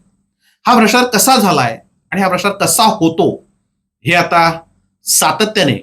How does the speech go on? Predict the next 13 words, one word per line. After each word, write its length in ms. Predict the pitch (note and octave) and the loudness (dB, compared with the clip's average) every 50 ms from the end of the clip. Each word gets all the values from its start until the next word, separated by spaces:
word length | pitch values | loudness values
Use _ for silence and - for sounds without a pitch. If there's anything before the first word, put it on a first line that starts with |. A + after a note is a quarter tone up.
| - _ - | -10 _ -8
आम्ही 160 | C3+ D3 D#3 D#3+ | -4 -2 0 0
या 80 | D#3+ | 0
मालिकेमधनं 760 | D#3 C#3+ C#3 C#3 C3+ D3+ D3 C#3+ C3+ B2+ C3+ C#3 C3+ C3+ C3 C3 - _ _ _ _ _ _ - | 0 0 0 0 0 0 -2 -2 0 0 0 0 0 0 -4 -8 -14 _ _ _ _ _ _ -2
मांडत 300 | B2 C3 C3+ C#3 D#3 D#3 | 0 2 2 2 2 0
आहोत. 160 | D3 D3+ D3+ - _ _ _ _ _ _ - - - - - - _ _ - | -2 -4 -4 -8 _ _ _ _ _ _ -10 -10 -10 -10 -14 -20 _ _ 0
रोजगार 460 | - F3 F#3 E3 F3+ G3 B3 C#4+ C#4+ | 2 2 2 2 2 2 2 2 4
हमी 220 | B3 A3 G#3+ A3 G#3+ | 4 2 4 4 2
ही 160 | G#3 A3 G#3+ | 2 2 0
योजना 360 | G3 F3 C#3+ C#3+ C3 A2+ F#2+ F#2 - _ _ _ _ _ _ _ _ _ _ _ _ _ _ _ _ _ _ _ - | 0 -2 -2 -4 -6 -8 -10 -12 -18 _ _ _ _ _ _ _ _ _ _ _ _ _ _ _ _ _ _ _ -4
आदिवासी 480 | C#3 D#3 D#3 A#3 B3+ A#3 - - - C3 | 0 2 2 4 4 2 0 -2 -4 -8
बांधव, 220 | A2+ G#2 - - _ _ _ _ _ - | -10 -10 -16 -20 _ _ _ _ _ -8
गोरगरीब 500 | B2+ C#3+ F3 A3+ B3 G3 G3 D#3 C#3+ B2+ | 0 2 2 2 4 2 2 0 0 -2
जनता 340 | - A#2+ G#2 G#2 - - F#2 | -2 -6 -8 -8 -12 -16 -20